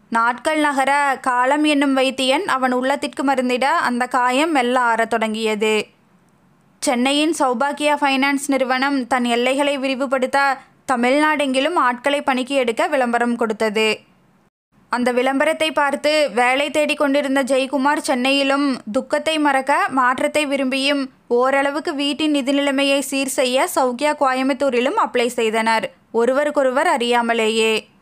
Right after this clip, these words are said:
காலப்போக்கில் ஜெயக்குமாருக்கும் ஜனனிக்கும் விவாகம் நடந்து,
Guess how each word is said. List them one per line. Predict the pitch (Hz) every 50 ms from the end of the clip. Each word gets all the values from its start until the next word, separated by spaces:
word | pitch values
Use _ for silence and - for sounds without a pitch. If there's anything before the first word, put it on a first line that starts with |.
| _ _ _ _ _ _ _ _ _ _ _ _ _ _ -
காலப்போக்கில் | - 269 247 247 262 294 311 294 311 302 294 - - 302 311 320 302 262 208 208
ஜெயக்குமாருக்கும் | 277 254 254 269 262 311 285 294 311 302 294 294 320 320 311
ஜனனிக்கும் | 285 294 262 254 269 262 254 254 339 392
விவாகம் | 294 277 233 262 269 277 262 294 269 269
நடந்து, | 269 269 254 247 240 240 285 349 427